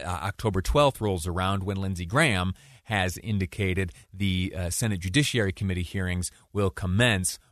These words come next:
for, uh, Ju-, uh, Judge Amy Coney Barrett.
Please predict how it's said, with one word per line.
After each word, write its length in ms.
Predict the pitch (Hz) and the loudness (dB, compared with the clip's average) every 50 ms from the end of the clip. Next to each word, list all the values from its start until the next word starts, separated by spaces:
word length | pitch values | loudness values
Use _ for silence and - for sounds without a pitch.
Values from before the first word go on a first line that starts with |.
| _ | _
for, 680 | _ - - - 135 131 117 104 98 95 92 90 90 85 - _ _ _ - | _ -20 -4 0 2 2 4 4 4 4 4 2 0 -2 -4 _ _ _ -10
uh, 280 | 92 90 90 90 90 - - 92 - _ | -6 -4 -2 -2 -2 -4 -6 -10 -16 _
Ju-, 200 | - - 110 104 | -8 -4 -2 -2
uh, 360 | 104 76 87 87 85 82 82 | 0 0 -2 -2 -2 -2 -4
Judge 420 | 101 98 110 107 98 92 90 87 - - | -2 2 2 4 4 4 2 -2 -4 -4
Amy 280 | 104 104 101 98 90 | -2 -2 0 0 -2
Coney 280 | - - 101 92 87 85 | -2 -2 -2 -2 0 0
Barrett. 300 | 85 98 90 80 73 | 2 0 0 0 -2